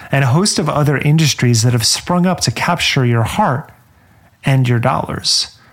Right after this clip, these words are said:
And it's not that many salespeople don't have good intentions. They're just confusing discipline with branding, which drains valuable resources and perpetuates serious ecological problems, all in the concern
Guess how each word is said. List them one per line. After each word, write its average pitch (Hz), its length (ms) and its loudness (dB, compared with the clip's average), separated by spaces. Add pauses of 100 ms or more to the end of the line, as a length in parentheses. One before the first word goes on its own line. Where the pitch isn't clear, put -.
(600)
And 190 120 2
it's 196 160 0
not 254 240 0
that - 180 -2
many 170 220 2
salespeople 147 720 0
don't 127 320 0
have 127 260 0
good 123 160 2
intentions. 120 680 -2 (240)
They're 180 160 0
just 262 240 -2
confusing 180 640 0
discipline 139 600 0
with 113 180 0
branding, 127 600 0 (200)
which 143 280 0
drains 175 420 0
valuable 139 480 2
resources 127 680 0
and 120 100 0
perpetuates 131 680 -2
serious 180 580 0
ecological 127 640 -2
problems, 127 560 -2 (380)
all 202 480 0
in 151 200 -2
the 147 60 0
concern 123 840 -2